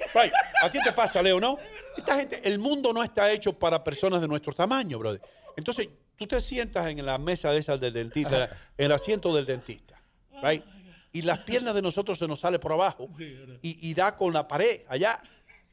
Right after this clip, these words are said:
Speaker 1: you know? Entonces te ponen la aspiradora y él empieza a hablar ese idioma y cuando me dice, "Y mire cowbell",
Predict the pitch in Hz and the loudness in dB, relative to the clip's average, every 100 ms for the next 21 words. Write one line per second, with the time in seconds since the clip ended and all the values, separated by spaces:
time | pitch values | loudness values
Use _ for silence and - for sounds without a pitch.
0 | _ - _ _ 143 185 302 - _ _ | _ -20 _ _ -2 0 0 -4 _ _
1 | _ - 165 214 233 185 175 196 220 214 | _ -4 0 0 0 0 0 0 2 0
2 | - 185 175 175 147 156 - _ _ _ | 0 2 4 4 4 0 -6 _ _ _
3 | _ - 160 196 226 185 220 208 190 196 | _ -6 2 2 2 -2 -2 0 2 2
4 | 202 180 185 202 185 143 147 139 135 135 | 0 0 0 0 0 0 -2 2 0 0
5 | 151 196 - 139 135 _ _ _ _ _ | -2 -4 -6 -6 -6 _ _ _ _ _
6 | - 135 156 - 185 175 123 104 | -12 -4 -4 2 4 4 2 -4